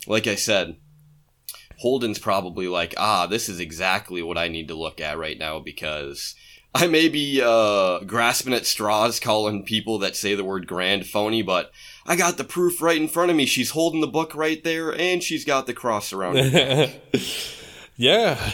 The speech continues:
Speaker 2: yeah, like, it's really making him question things, which I think is good, you know, question things about his own values.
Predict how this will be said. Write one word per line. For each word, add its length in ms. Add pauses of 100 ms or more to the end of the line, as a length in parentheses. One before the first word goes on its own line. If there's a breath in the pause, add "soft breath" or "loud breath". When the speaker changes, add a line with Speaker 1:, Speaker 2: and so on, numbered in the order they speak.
(200 loud breath)
Speaker 2:
yeah, 320
like, 340
it's 240
really 220
making 340
him 180
question 800 (160)
things, 480
which 180
I 120
think 200
is 140
good, 400 (280)
you 100
know, 460
question 420
things 320
about 240
his 240 (180)
own 340
values. 760